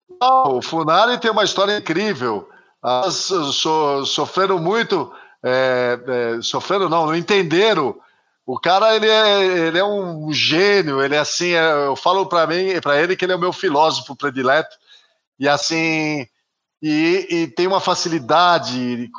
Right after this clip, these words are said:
é, é um erudito, então assim, eu sou o maior fã do cara, então eu estarei assistindo a palestra, a, a prese-, a pa-, o bate-papo dele com o Felipe, e foi, acabei surpreendido do Felipe me convidar pra fazer,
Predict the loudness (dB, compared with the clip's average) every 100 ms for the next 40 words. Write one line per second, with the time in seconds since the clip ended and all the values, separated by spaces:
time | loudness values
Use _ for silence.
0 | -2 -2 -2 -4 -2 0 0 0 -2 -2
1 | 0 -2 -4 -4 -2 -2 0 0 -2 0
2 | -2 2 2 0 0 -2 -2 -2 0 0
3 | -2 -4 -4 -10 _ _ _ -2 0 0
4 | 2 2 4 2 0 -4 -4 0 2 2
5 | 2 0 0 2 4 4 2 -2 -4 -2
6 | 0 2 0 0 2 2 4 2 0 2
7 | 2 2 -2 -4 -4 -6 -6 -4 -2 -2
8 | -6 -14 -20 -20 _ -8 -6 -2 2 2
9 | 2 2 2 2 2 0 -2 0 0 0
10 | 0 -2 -2 -2 -2 -2 -2 -4 -2 -2
11 | 0 2 2 2 0 2 0 -4 -4 -2